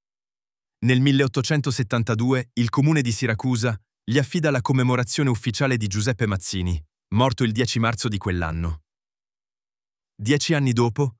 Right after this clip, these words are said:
riceve analogo incarico per la commemorazione di Giuseppe Garibaldi, pronunciata al Teatro Greco di Siracusa il venticinque giugno milleottocentottantadue.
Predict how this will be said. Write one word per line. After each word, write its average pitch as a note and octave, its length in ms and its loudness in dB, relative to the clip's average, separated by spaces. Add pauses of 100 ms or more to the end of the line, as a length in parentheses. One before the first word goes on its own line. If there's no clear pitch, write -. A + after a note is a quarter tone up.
(260)
riceve D3 380 2
analogo C3 380 4
incarico A#2 520 0
per G2+ 160 -2
la G2 100 0
commemorazione G#2+ 720 0
di G2+ 100 -4
Giuseppe G2+ 400 -2
Garibaldi, F2 640 -2 (280)
pronunciata A2+ 580 0
al G#2+ 80 0
Teatro A#2 300 0
Greco A#2 280 0
di G#2 120 -2
Siracusa G#2+ 640 -2 (300)
il A#2 180 2
venticinque D3 560 2
giugno E3+ 340 2
milleottocentottantadue. C3+ 1300 0